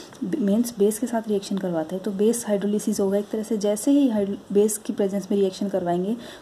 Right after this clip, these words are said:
तो हमारे पास क्या मिल जाएगा, Sodium का पोटेक्साइड। Means यहाँ पर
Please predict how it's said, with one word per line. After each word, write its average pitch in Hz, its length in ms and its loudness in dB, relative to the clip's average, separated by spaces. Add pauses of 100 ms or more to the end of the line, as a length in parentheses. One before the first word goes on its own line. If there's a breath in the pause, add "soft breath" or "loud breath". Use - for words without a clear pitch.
तो 220 60 4
हमारे 214 200 4
पास 226 160 -2
क्या 247 140 0
मिल 240 160 4
जाएगा, 185 280 0 (300 loud breath)
Sodium 202 500 4
का 226 220 2 (640)
पोटेक्साइड। 196 580 2 (320)
Means 277 260 6 (100)
यहाँ 196 280 0
पर 196 220 -2